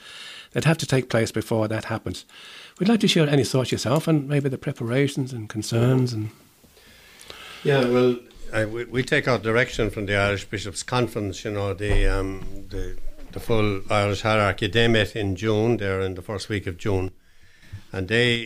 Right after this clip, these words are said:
Speaker 2: issued a framework document, and then they went back to each diocese, and the diocese made it available to us then in the parishes,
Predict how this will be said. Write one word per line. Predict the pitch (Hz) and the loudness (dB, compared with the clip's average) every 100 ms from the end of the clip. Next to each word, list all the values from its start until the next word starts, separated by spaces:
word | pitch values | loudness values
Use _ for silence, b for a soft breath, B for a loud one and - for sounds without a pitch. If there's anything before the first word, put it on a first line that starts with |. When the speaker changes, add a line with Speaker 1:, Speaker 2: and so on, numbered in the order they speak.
| 113 | -8
Speaker 2:
issued | 110 113 101 | -10 -10 -12
a | |
framework | 95 123 123 107 92 | -6 -2 0 0 -4
document, | - 95 - 101 104 - | -4 -6 0 0 0 -2
and | 104 95 90 | -2 -2 0
then | 95 92 90 | 2 0 -2
they | |
went | 92 90 | -4 -6
back | 90 95 | -2 -2
to | - 98 | 0 -2
each | 90 - | -2 -2
diocese, | 101 101 95 120 98 | 2 2 0 -2 0
and | 98 90 | 0 0
the | |
diocese | 90 95 92 - 92 | -2 0 0 -2 -4
made | 95 92 | 0 0
it | 87 | -2
available | 90 95 90 87 87 | -2 -2 -2 -4 -8
to | - | -6
us | 95 90 | -6 -6
then | - 90 | -4 -2
in | 90 | -2
the | 85 | -4
parishes, | - 98 95 - 98 - | -2 0 0 0 -6 -8